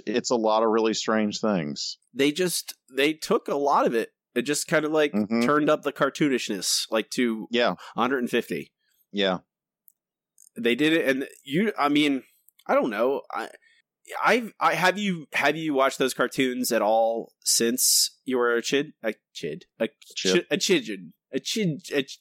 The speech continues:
Speaker 2: a kid, a child.
Speaker 1: I don't think I've watched one.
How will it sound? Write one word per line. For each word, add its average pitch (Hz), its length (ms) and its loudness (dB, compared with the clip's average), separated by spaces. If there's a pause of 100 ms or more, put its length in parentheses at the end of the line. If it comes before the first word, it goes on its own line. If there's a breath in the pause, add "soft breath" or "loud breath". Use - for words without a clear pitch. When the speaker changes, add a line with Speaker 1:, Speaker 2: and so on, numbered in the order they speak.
Speaker 2:
a 143 80 2
kid, 107 420 -2
a 117 60 -6
child. 85 540 -4 (500)
Speaker 1:
I 95 720 2
don't 87 380 -2
think 90 260 -2
I've 78 260 2
watched 82 500 -2
one. 73 580 -2